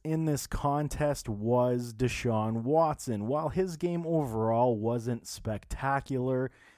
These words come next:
I mean, it is Thursday night, short week,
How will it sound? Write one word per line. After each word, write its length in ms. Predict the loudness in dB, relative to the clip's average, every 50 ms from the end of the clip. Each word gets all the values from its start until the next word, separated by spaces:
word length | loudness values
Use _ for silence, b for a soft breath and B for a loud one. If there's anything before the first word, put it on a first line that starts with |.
| B B
I 140 | B -4 -2
mean, 220 | 0 0 2 2
it 140 | 2 2 2
is 220 | 2 2 0 -2 -4
Thursday 480 | -4 0 0 0 0 0 -2 -2 -2
night, 340 | -2 0 0 0 0 0 -2
short 400 | -6 -8 -4 -2 0 0 0 -2
week, 420 | -4 -4 -2 0 0 0 -2 -4